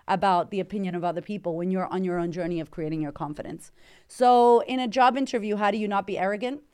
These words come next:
I think be humble, right? Like, "Hey, I'm here to be of service. This is what I can do. This is what I'm really great at. This is how I think I can add value." If you go to a job interview, I would really, uh, research the company. What are their big problems?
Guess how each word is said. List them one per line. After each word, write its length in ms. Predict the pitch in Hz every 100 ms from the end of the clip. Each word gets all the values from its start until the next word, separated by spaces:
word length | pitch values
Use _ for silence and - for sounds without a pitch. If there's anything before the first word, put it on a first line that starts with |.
| _ _ -
I 80 |
think 200 | 220 277
be 100 | 269
humble, 440 | 220 247 - 170 - _ -
right? 220 | 196 269
Like, 200 | 220 202
"Hey, 120 | 220
I'm 140 | 233 220
here 140 | 214
to 80 | 208
be 100 | 196
of 100 | 175
service. 440 | - 208 220 240
This 100 | 208
is 140 | 226 196
what 160 | 196
I 80 | 180
can 180 | 185 185
do. 220 | 190 294 294 _
This 120 | - 214
is 120 | 220
what 100 | 208
I'm 100 | 185
really 200 | 185 180
great 320 | 170 175 196
at. 240 | 233 285
This 140 | 208 190
is 100 | 196
how 120 | 202
I 80 | 185
think 200 | 185 190
I 80 | 185
can 160 | 190
add 160 | 165 160
value." 460 | 160 185 214 294 302 _ _
If 100 | -
you 120 | 233
go 180 | 214 226
to 160 | 233 262
a 60 |
job 320 | 196 185 190 214
interview, 560 | 151 196 170 175 190 - _ _
I 160 | - 208
would 160 | 240 208
really, 520 | 180 214 208 208 190
uh, 280 | 185 180 170
research 540 | 160 208 208 226 214 -
the 80 |
company. 420 | 190 226 254 180 156
What 160 | 190
are 60 | 214
their 160 | 226
big 280 | 196 202 180
problems? 640 | - 196 202 175 113 -